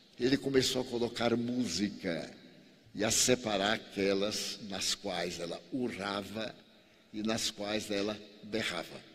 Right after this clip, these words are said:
Separou aquelas nas quais ela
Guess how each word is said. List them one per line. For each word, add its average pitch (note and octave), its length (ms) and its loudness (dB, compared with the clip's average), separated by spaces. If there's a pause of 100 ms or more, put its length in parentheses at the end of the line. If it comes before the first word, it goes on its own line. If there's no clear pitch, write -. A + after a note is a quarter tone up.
(580)
Separou G#2 720 6
aquelas E2+ 760 -2 (320)
nas G2 280 -2
quais F#2 440 -4
ela G2 320 -4